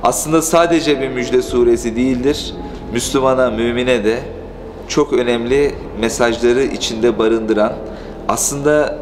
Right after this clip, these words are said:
Müslümana, mümine bir vizyon ortaya koyan, e, Sure-i Celile'dir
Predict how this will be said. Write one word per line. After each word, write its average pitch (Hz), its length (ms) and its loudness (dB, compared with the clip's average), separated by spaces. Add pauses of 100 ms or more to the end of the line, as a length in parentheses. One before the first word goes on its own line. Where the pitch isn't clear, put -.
Müslümana, 131 600 0
mümine 123 460 0
bir 113 240 -2
vizyon 117 480 0
ortaya 107 500 0
koyan, 110 300 0 (720)
e, 104 140 2
Sure-i 123 500 2
Celile'dir 117 640 0